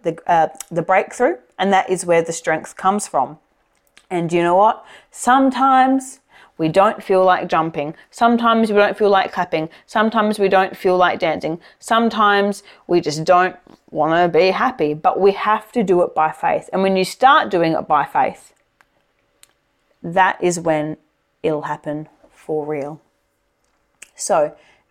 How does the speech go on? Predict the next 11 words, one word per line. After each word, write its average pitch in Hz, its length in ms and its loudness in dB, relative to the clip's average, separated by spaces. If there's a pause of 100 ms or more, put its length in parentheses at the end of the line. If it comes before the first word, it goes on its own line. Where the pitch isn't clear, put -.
if 202 140 -8
you 214 120 0
need 196 200 0
any 185 220 -2
kind 185 300 -4
of 165 80 -2
strength - 640 -6
today, 165 420 -6 (260)
if - 160 -6
you 208 100 0
need 202 320 2